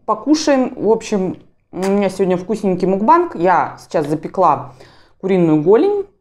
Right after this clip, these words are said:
с картошечкой. Приправка такая у меня вкусная. Камис я брала для курицы гриль. Ну, такая остренькая. А, как всегда, курочку я люблю с терияки соусом. У меня ещё здесь,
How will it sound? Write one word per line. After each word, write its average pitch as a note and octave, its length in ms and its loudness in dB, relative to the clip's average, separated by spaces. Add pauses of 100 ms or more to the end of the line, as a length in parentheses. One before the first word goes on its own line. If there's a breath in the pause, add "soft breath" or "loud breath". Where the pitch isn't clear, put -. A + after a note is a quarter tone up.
(120)
с - 120 -20
картошечкой. A#3 1500 -2 (760 soft breath)
Приправка G#3+ 580 0
такая C4 320 0
у A#3+ 40 0
меня A#3 180 0
вкусная. A3+ 500 -6
Камис B3+ 400 0
я G3+ 160 2
брала F3 380 2
для E3 200 0
курицы G#3+ 460 -4
гриль. E3 400 0 (140)
Ну, D4 100 -12
такая E3+ 580 -2
остренькая. B3+ 840 -2 (640)
А, D3+ 180 -4
как E3 140 -4
всегда, F3+ 240 -2
курочку F3 480 -4
я E3+ 120 0
люблю D#3+ 360 -2
с D#3 80 -14 (140)
терияки D#3 460 -2
соусом. C4+ 680 -6 (960 loud breath)
У F#3 80 -6
меня A3+ 180 0
ещё G#3+ 240 -2
здесь, F#3 300 -2